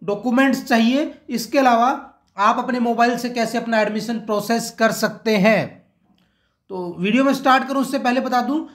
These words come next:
कि अभी जब अनाउंसमेंट हुआ है तो इकतीस जनवरी दो हज़ार तेईस एडमिशन के लिए लास्ट डेट इग्नू के द्वारा निर्धारित की गई है,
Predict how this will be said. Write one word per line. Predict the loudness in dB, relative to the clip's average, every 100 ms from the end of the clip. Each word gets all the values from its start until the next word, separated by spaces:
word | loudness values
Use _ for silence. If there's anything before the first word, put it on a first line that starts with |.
| _ -4
कि |
अभी | -2 0
जब | 0
अनाउंसमेंट | 0 2 2 2 2 4
हुआ | 4 4
है | 0 -6 -16 _
तो | -10
इकतीस | -6 -6 -6 -6 -6 -4
जनवरी | -2 0 0 2
दो | 2
हज़ार | 2 0 0
तेईस | -2 2
एडमिशन | 0 0 -2 -4 -4
के | -2
लिए |
लास्ट | 2 2 2 -2
डेट | -4 -4
इग्नू | -6 -6
के | -2
द्वारा | -2 -2
निर्धारित | -4 0 2 2
की | 0 0
गई | 2
है, | 2 2